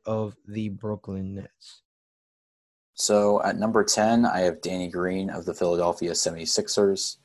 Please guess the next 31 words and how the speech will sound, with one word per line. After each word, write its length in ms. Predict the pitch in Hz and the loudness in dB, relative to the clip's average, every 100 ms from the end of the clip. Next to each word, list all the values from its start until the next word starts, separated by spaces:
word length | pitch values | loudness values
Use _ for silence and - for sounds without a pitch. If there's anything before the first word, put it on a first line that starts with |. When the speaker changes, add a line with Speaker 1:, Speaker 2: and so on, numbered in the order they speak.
| _ _ _ - | _ _ _ -4
Speaker 2:
Number 260 | 92 90 | 2 2
nine, 460 | 87 92 98 101 98 | 6 6 6 4 2
I 100 | 87 | 0
have 160 | 85 - | -2 4
Otto 300 | 90 90 85 | 6 6 2
Porter 640 | - - 101 101 101 101 - _ _ | 0 6 6 8 6 4 -4 _ _
of 240 | - 85 85 | 0 0 2
the 140 | 82 | -2
Chicago 520 | - 82 - 87 87 | 0 0 2 2 0
Bulls. 600 | 80 90 95 95 90 - _ _ _ | -2 4 4 4 0 -8 _ _ _
Number 360 | 92 90 92 110 | -4 2 2 2
eight, 200 | 95 101 - | 2 0 4
I 100 | 90 | 2
have 240 | 87 - | 2 -2
Cam 300 | - 92 85 | -6 -4 -4
Reddish 720 | 85 90 95 101 95 - - _ _ _ _ | 0 4 6 6 4 -6 -12 _ _ _ _
of 340 | 87 90 87 90 | 4 4 4 0
the 380 | 92 90 87 - | -2 0 -2 -2
Atlanta 380 | 87 90 85 82 | -2 0 0 4
Hawks. 640 | 95 104 104 - - - _ _ _ _ - | 6 6 6 0 0 -2 _ _ _ _ 0
Number 220 | 92 90 | 2 4
seven, 480 | - 104 104 104 101 | 4 6 6 4 2
I 140 | 90 | 0
have 160 | 87 - | -2 -2
T 220 | - 95 | -4 2
J 180 | 95 85 | 2 2
Warren 640 | 80 95 98 98 101 101 - | 0 4 4 4 0 -4 -2
of 240 | 90 87 | -2 0
the 160 | 90 87 | -2 -2
Indiana 500 | 92 92 90 87 82 | -4 -2 -2 -2 -2
Pacers. 680 | 101 98 - 104 104 - | 0 2 2 2 0 -8